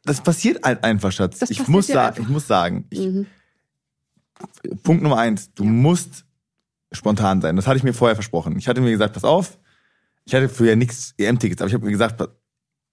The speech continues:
Speaker 1: „Ich will unbedingt hin.“
Speaker 2: Ja.
Speaker 1: Und dann muss ich auch spontan sein.
Speaker 2: Ja.
Speaker 1: Also nehme ich auch alles, was kommt.
Speaker 2: <laughs>
Speaker 1: Jede Gelegenheit. Und ich hab mir gesagt, „Gut, wenn ich, wenn die E M jetzt woanders wäre, dann hätte ich noch für Flug und Unterkunft bezahlt.“ Also war ich auch bereit.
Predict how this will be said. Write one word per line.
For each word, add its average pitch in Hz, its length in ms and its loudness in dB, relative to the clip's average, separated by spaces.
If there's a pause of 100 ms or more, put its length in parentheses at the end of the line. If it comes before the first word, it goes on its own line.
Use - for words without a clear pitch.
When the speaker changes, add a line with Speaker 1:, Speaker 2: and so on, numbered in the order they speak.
(360)
Speaker 1:
„Ich - 180 -6
will 123 140 4
unbedingt 113 280 2
hin.“ 78 240 -6 (160)
Speaker 2:
Ja. 95 60 -2
Speaker 1:
Und 104 60 2
dann 110 100 4
muss 127 120 2
ich 135 100 -2
auch 101 180 -4 (140)
spontan 98 500 0
sein. 80 240 -4
Speaker 2:
Ja. - 180 -8
Speaker 1:
Also 107 260 2
nehme 110 260 2
ich 110 180 -6 (100)
auch 98 300 0
alles, 135 300 2
was 113 140 -4
kommt. 90 360 -4 (140)
Speaker 2:
<laughs> - 40 -4
Speaker 1:
Jede 123 260 2
Gelegenheit. 98 540 -2 (340)
Und 160 220 4
ich 135 100 0
hab 127 80 2
mir 123 100 0
gesagt, 117 200 0
„Gut, 120 180 0
wenn 113 100 4
ich, 92 240 -4
wenn 107 140 4
die 104 100 2
E - 20 0
M 113 80 2
jetzt 107 180 -2
woanders 139 320 2
wäre, 120 200 2
dann 107 80 2
hätte 104 120 0
ich 98 80 -6
noch 101 120 -4
für 98 100 -8
Flug 143 500 0
und 101 140 -2
Unterkunft 123 460 0
bezahlt.“ 107 340 0
Also 127 260 2
war 117 140 4
ich 110 60 -2
auch 101 80 -4
bereit. 110 380 0